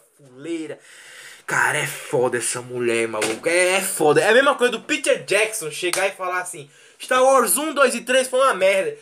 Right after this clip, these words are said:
Aí Cocô vai chegar o Peter Jackson e vai dar um tapa na cara dele. E o Hobbit? E o Hobbit, seu filha da puta?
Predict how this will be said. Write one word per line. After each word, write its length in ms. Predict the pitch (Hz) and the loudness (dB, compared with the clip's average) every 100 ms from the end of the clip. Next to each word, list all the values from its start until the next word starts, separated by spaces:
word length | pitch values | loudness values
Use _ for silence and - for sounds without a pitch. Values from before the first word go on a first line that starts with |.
| - | -8
Aí 200 | - 302 | 0 0
Cocô 640 | - 339 - 381 381 339 311 | 0 -4 2 4 4 4 2
vai 140 | 285 | 0
chegar 260 | 262 247 247 | 0 0 0
o 100 | 226 | 0
Peter 360 | - 254 247 226 | -6 -6 0 2
Jackson 240 | 233 240 | 2 0
e 40 | 240 | 0
vai 180 | 240 226 | 2 4
dar 160 | 285 | 4
um 80 | - - | 2 -2
tapa 340 | - 285 - 220 | 2 2 2 0
na 120 | 202 | 0
cara 200 | 208 196 | -2 -2
dele. 180 | 185 - - - _ | -4 -4 -6 -6 _
E 120 | 294 349 | -4 -2
o 80 | |
Hobbit? 520 | 262 262 262 175 143 - - - | 0 0 -2 -6 -8 -6 -6 -8
E 80 | 302 | -16
o 60 | 330 | -16
Hobbit, 680 | 208 226 277 330 330 - - | -12 -4 0 2 2 -2 -12
seu 100 | - - - _ _ - | -8 -8 -12 _ _ -4
filha 380 | 311 269 440 - | -4 -6 -12 -6
da 280 | 277 262 - _ | -6 -6 -10 _
puta? 480 | - 349 349 - | -2 0 -2 -8